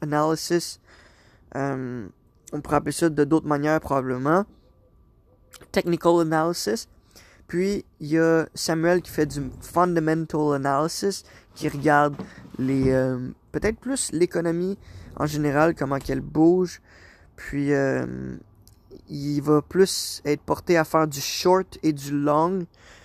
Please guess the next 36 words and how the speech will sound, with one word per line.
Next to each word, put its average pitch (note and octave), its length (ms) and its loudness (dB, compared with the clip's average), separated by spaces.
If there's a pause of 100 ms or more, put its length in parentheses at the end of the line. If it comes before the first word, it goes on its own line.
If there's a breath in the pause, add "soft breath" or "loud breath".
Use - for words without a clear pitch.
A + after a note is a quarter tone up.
(320 soft breath)
Euh, C#3 160 -2
ça, D3 160 -6
ça, C#3 400 0
ça, - 200 -8
ça D3 160 -2
veut C#3+ 120 -2
dire D3+ 240 -4
que C#3+ 100 -4
tu - 320 -8
trades D3+ 460 0
sur - 200 -8
le C3+ 100 0
long C#3+ 240 -2
terme D#3 400 0
ou D3+ 120 2
le C#3+ 260 2
short D3 360 -4
term. D#3+ 280 0 (600 loud breath)
Moi, G#3+ 140 -2
c'est G3 140 -2
vraiment E3 300 -2
pas F3+ 140 -4
un E3+ 80 -2
domaine D3+ 340 -4
qui - 120 -16
m'intéresse, C3+ 600 -6 (600 soft breath)
euh, B2 400 -6 (1000)
le D3 180 2
trading. D3 680 -2 (720 soft breath)
Euh, D#3 260 -4 (120)
par D#3+ 160 2
exemple, E3 560 -2
j'investis D3+ 440 -2
à D#3+ 80 4
la C#3 120 4
bourse D3 580 -6